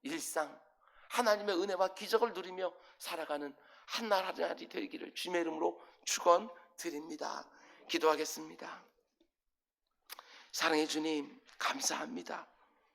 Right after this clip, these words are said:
생각해보면 감사할 것 천지인데, 하나님의 역사를 경험할 수 있는 것이 천지인데, 우리의 십 년 가운데 속에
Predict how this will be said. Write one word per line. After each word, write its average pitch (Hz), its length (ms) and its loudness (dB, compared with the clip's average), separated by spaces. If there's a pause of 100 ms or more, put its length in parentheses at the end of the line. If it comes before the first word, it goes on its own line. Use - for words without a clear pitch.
(720)
생각해보면 175 800 0
감사할 160 640 0
것 - 280 -2
천지인데, 392 880 -4 (1200)
하나님의 202 560 8
역사를 175 600 8
경험할 165 440 6
수 170 140 -8
있는 160 220 -8
것이 151 300 -6 (120)
천지인데, 381 760 -4 (1300)
우리의 160 260 4
십 170 200 4
년 156 200 4
가운데 147 380 6
속에 139 420 -10